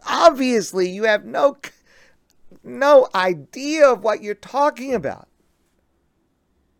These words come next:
Our buildings, every one of them, are millions and millions of dollars, billions of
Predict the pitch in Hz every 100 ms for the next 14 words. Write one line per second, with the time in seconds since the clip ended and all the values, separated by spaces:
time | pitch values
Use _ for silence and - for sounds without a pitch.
0 | _ _ _ _ _ _ _ _ _ _
1 | 226 285 277 - 254 269 285 226 254 247
2 | 233 - 254 269 262 262 226 269 262 226
3 | 214 190 190 196 254 339 359 339 285 254
4 | 220 196 190 196 208 240 320 330 311 247
5 | 226 196 156 175 233 262 302 233 190 151
6 | 123 117 - 320 339 330 294 262 226 175
7 | 190